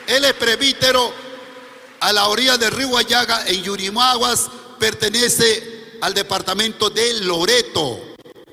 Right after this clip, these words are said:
Loreto colinda con Brasil, con Colombia, Loreto. Allí él está trabajando.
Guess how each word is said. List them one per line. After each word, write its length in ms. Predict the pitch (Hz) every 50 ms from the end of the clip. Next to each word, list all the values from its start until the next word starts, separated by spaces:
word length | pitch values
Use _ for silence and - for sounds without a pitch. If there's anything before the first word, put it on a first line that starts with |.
| - - - - - - - _ -
Loreto 520 | - 180 190 214 247 254 247 247 247 233 -
colinda 800 | 202 202 208 233 247 240 233 233 226 214 180 - - - - - -
con 180 | 196 196 190
Brasil, 920 | 196 202 185 170 - - 262 262 262 254 254 247 220 - - - - - - -
con 200 | - 196 196 -
Colombia, 680 | - 214 196 226 254 247 240 233 240 233 240 240 214 - - - - - - - -
Loreto. 580 | 139 156 165 190 214 196 - - 135 117 - - - - - - - - - - - - - - - - _ _ - - _ _ _ _ _ _ _ _ _ _ - -
Allí 280 | - 123 131 123 170 185
él 100 | 175 165
está 220 | 156 - - 160 156
trabajando. 640 | 151 139 139 127 120 - 123 120 123 104 98 87